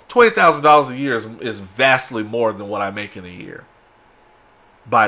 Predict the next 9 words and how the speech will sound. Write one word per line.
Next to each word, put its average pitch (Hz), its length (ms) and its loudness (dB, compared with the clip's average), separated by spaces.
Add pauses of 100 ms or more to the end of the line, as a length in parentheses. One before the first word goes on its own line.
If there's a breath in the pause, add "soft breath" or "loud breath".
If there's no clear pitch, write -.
leaps 139 480 -8
and 120 120 -8
bounds. - 580 -8 (1000 soft breath)
Um, 104 500 -2 (400)
so - 180 -4
give 143 180 0
me 135 60 -2
the 120 80 -4
money. 95 240 -14